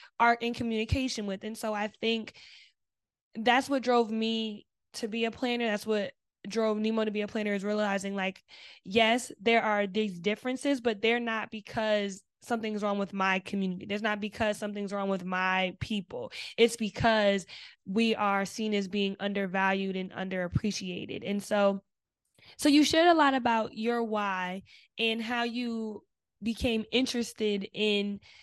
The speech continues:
city planning and community development. I'm curious as to when, what was it like for you to decide, "Okay, we wanna bring Urban Plan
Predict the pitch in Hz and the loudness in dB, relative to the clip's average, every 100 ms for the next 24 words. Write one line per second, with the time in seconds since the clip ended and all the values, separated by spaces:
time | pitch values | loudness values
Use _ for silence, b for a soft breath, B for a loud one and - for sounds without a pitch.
0 | B - 247 233 - 233 220 214 214 214 | B -2 0 0 0 0 2 2 0 0
1 | 202 202 220 214 208 196 190 190 180 - | -4 -6 -6 -4 -2 -2 0 -2 -2 -4
2 | 185 - B B B 220 233 - 285 302 | -4 -6 B B B 2 4 4 2 4
3 | 311 294 - - - 226 226 226 - - | 4 2 0 -10 -4 -2 0 -2 -6 -4
4 | 233 220 214 202 - _ _ _ _ - | -2 0 -2 -4 -8 _ _ _ _ -8
5 | 196 208 247 277 277 277 - 220 269 294 | 0 4 6 4 2 -2 -2 0 2 0
6 | 262 247 226 226 - 220 214 214 208 196 | -2 -4 -4 -6 -8 -10 -6 -6 -8 -8
7 | 208 208 208 208 214 220 220 208 190 214 | -4 -2 0 0 0 2 2 0 0 0
8 | 214 202 208 208 - 202 196 190 | 0 -2 -2 -2 -2 0 0 -2